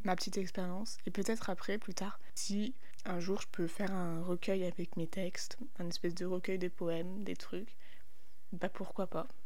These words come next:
Après, même si c'est, honnêtement, c'est, même si c'est juste pour moi, juste avoir, euh, des textes.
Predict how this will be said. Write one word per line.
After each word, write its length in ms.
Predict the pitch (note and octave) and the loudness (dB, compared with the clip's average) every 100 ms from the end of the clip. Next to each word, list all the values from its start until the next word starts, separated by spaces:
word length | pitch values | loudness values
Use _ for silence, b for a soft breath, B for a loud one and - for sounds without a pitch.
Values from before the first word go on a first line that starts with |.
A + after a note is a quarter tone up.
| - | -2
Après, 220 | - A#3 | -2 0
même 120 | C4+ | 0
si 140 | C#4+ B3 | 2 2
c'est, 240 | - G#3+ | 2 2
honnêtement, 400 | G#3+ G3+ G#3 B3+ C#4+ B B B B | 2 0 2 0 0 B B B B
c'est, 260 | - - G3 | -2 0 0
même 140 | C4 | 0
si 160 | - - | 0 0
c'est 140 | F#3 | 0
juste 200 | F3+ F3+ | 0 0
pour 140 | - | 0
moi, 220 | F3 F3 G3+ | 0 0 0
juste 320 | F#3 A3+ - F3+ | 0 0 0 0
avoir, 300 | F#3 G#3 F#3 | 0 0 0
euh, 360 | F3 F3 F3 F3+ - - - - - - - - - | 0 0 0 -2 -2 -2 -2 -2 -2 -2 -2 -2 0
des 160 | F3+ | 0
textes. 400 | F#3 F#3+ - - | 0 -2 -2 -2